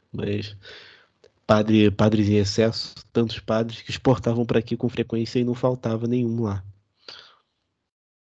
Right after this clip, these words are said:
Você tinha uma, uma quantidade enorme de dioceses,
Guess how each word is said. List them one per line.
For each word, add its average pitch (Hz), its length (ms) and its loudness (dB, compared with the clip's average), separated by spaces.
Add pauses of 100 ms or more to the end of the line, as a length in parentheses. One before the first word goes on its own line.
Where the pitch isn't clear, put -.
(400)
Você - 200 -6
tinha 110 200 -2
uma, 110 360 2
uma 104 160 -4
quantidade 107 480 -2
enorme 110 540 0
de 101 100 -2
dioceses, 104 800 -4